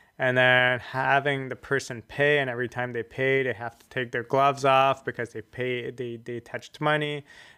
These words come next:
and then they, they have to put new gloves on, and so on and so forth. It's kind of a long process of gloves on, gloves off. It's just more efficient. You could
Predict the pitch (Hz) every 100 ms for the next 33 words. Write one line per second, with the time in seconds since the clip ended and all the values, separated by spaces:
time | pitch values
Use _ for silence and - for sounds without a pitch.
0 | _ 127 120 120 120 120 120 120 117 117
1 | 117 113 110 120 - 113 - 143 147 151
2 | 147 139 131 139 131 131 127 117 - 131
3 | 127 120 - 127 - 135 - 120 - 139
4 | 139 120 117 120 127 120 - 123 120 127
5 | 117 110 _ 135 123 120 127 123 123 120
6 | 117 110 127 151 156 - - - _ _
7 | - 131 - 170 170 165 139 - 151 -
8 | 160 143 135 123 123